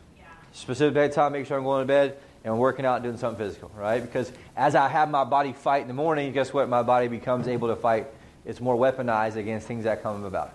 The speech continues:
Speaker 1: Yeah.
Speaker 2: It's important. Sometimes you can do it, or God will make you choose it, right? I mean, it's one of those things that you just gotta, you can do it on your terms, you can do it on God's terms. I like doing my terms early,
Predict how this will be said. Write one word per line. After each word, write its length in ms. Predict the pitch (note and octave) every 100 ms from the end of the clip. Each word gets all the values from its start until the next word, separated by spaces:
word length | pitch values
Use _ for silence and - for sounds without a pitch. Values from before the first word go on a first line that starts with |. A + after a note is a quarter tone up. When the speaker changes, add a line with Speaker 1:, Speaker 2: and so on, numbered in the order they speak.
| - - -
Speaker 1:
Yeah. 60 | - - - _ - - -
Speaker 2:
It's 80 | -
important. 260 | A#2 E3+ D3
Sometimes 380 | C#3+ D3 C#3+ C3+
you 100 | D3
can 140 | D3+
do 160 | D3+ E3+
it, 260 | E3+ C#3+
or 140 | A#2+ A#2
God 240 | B2 C#3
will 60 | C3+
make 180 | D#3+ D#3+
you 80 |
choose 240 | G2+ A#2 G#2
it, 100 | G2
right? 280 | G#2+ C3 C3+
I 40 |
mean, 100 | A2+
it's 80 | A2+
one 140 | C3
of 60 | C3
those 60 | B2+
things 200 | C#3 B2
that 160 | A2+
you 80 | A2
just 120 | A#2
gotta, 180 | B2+ B2+
you 420 | A2 - - - B2
can 80 |
do 60 | B2+
it 40 |
on 80 | C3
your 120 | C#3+
terms, 360 | F3 G3 G3 D#3
you 60 | D3+
can 60 |
do 100 | C#3
it 40 | C#3
on 120 | C3
God's 280 | C#3 C3+ -
terms. 200 | A2+ G2+
I 40 |
like 120 | A#2+
doing 180 | B2+ A#2+
my 120 | A#2
terms 280 | A2+ A#2 G#2
early, 260 | G#2 F#2+